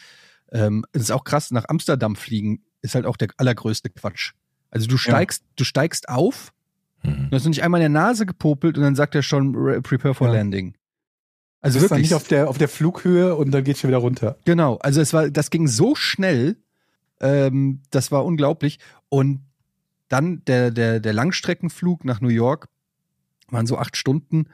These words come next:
Speaker 1: ungefähr, war relativ entspannt. Was mich genervt hat, ist, wie oft die, ähm, Flugbegleiter mit ihrem Wagen da langrollen. Weil ich hab extra einen, einen Gangplatz genommen,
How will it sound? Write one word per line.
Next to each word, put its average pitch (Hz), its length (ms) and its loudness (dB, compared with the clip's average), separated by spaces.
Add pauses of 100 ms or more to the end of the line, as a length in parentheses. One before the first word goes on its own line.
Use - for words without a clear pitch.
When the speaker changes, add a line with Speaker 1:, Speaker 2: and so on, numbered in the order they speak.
(300)
Speaker 1:
ungefähr, 139 680 -2 (460)
war 110 260 -4
relativ 127 600 -2 (220)
entspannt. 127 680 -2 (440)
Was - 180 -2
mich 165 220 0
genervt 131 460 0
hat, 151 160 0
ist, - 420 -4 (400)
wie 127 300 -4
oft - 500 -6 (500)
die, 131 460 4
ähm, 120 600 0 (540)
Flugbegleiter 107 960 -2 (320)
mit 131 160 -4
ihrem 123 260 0
Wagen 135 340 2
da 113 80 0
langrollen. 104 600 -4 (340)
Weil 120 100 0
ich 139 100 0
hab 156 100 -2
extra 180 300 -2
einen, 139 240 0
einen 135 180 -4
Gangplatz 143 600 -2
genommen, 107 500 -4